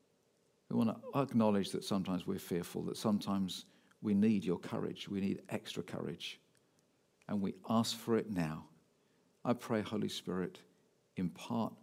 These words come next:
fresh courage to all of your people as we reach out to you.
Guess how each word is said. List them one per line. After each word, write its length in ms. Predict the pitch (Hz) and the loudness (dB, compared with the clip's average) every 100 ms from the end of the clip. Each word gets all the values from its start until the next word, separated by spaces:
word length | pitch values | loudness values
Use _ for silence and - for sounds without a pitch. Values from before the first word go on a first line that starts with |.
| - | -20
fresh 640 | - - - 110 117 - - | -18 -8 -2 -2 -2 -6 -10
courage 640 | - 117 90 78 - - - _ - | -4 0 0 -2 -8 -10 -16 _ -14
to 120 | - - 415 | -14 -2 0
all 320 | 120 135 135 | 4 4 2
of 120 | 123 | 2
your 140 | 123 | 0
people 500 | 120 117 - - - - - _ _ _ _ _ _ _ - | 0 -4 -4 -6 -6 -8 -20 _ _ _ _ _ _ _ -2
as 180 | 98 - | -2 0
we 80 | 92 | 0
reach 300 | 87 - 80 | 0 -2 -6
out 160 | - | -6
to 120 | - 85 | -8 -4
you. 200 | 87 | -6